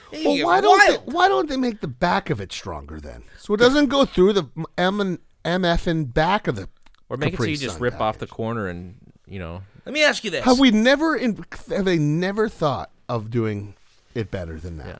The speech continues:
Speaker 2: What do
Speaker 1: How
Speaker 2: you
Speaker 1: about
Speaker 2: know about Pruno?
Speaker 1: I know some things.
Speaker 2: What's Pruno?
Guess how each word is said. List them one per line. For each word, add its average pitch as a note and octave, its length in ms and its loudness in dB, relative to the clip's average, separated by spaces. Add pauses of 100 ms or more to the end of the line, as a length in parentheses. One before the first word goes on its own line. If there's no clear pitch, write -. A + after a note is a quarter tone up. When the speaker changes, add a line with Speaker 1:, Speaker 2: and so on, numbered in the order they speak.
Speaker 2:
What G3+ 220 8
do E4 60 4
Speaker 1:
How E4 60 4
Speaker 2:
you F4+ 60 0
Speaker 1:
about E4 80 -4
Speaker 2:
know C#4+ 180 2
about A3 460 -2
Pruno? E3 640 -4 (960)
Speaker 1:
I - 60 -10
know C3 120 -4
some A#2 160 -10
things. G2+ 480 -10
Speaker 2:
What's A#3 220 2
Pruno? D#3 560 -4